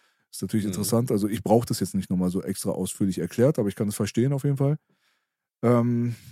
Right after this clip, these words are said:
Speaker 1: das, was du da kritisiert hast mit Blade zwei, ist für mich halt mehr so die schreiberische Komporen-,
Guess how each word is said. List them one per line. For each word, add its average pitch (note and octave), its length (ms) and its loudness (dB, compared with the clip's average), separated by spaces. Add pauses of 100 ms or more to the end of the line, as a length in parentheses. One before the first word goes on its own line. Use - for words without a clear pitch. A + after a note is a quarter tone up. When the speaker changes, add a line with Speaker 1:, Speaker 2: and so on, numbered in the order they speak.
(140)
Speaker 1:
das, A2 380 0
was C3+ 160 2
du D3 260 4
da B2+ 160 4
kritisiert C3 460 2
hast C#3+ 160 0
mit B2+ 100 0
Blade B2+ 200 4
zwei, B2 260 2
ist - 200 -4
für B2+ 80 2
mich C#3 200 2
halt C3+ 160 0
mehr C3+ 160 4
so B2 420 4
die G#2 540 0
schreiberische A2+ 640 2
Komporen-, F2+ 440 -4